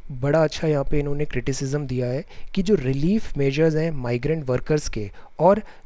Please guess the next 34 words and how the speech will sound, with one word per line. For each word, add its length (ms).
पीपीई, 520
mask, 460
ventilator, 600
beds, 460
vaccine, 400
एटसेटरा, 580
तो 80
ट्वेंटी 380
थर्ड 240
of 120
May 220
World 340
Turtle 380
Day 140
में 200
they 120
are 120
making 340
this 180
कि 120
they 200
are 140
going 180
at 180
a 20
very, 300
very 260
slow 260
pace। 280
Meanwhile, 440
जो 280
ex 260
यू 200
N 140